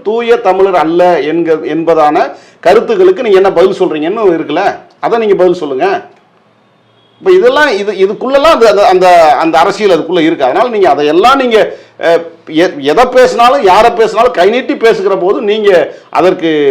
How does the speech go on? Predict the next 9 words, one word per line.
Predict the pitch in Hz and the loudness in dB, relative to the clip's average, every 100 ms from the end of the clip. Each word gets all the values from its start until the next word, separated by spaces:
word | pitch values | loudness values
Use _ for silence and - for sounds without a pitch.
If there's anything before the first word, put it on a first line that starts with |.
| 127 - | -2 0
ஒரு | 180 208 | 0 0
முன்னுதாரணமா | 240 294 277 233 233 214 | 0 0 2 2 2 2
இருக்கணும். | 175 123 98 - _ _ _ _ 127 | 0 -2 -10 -16 _ _ _ _ -4
தமிழர் | 175 202 190 | 0 0 2
தான் | 262 202 | 2 2
ஆளணும்னு | 196 190 180 208 214 180 | 2 2 0 -2 -4 -2
நீங்க | 165 147 170 | -2 -4 -4
பேசுகிற | 180 180 151 | -4 -2 -2
அந்த | 127 | 0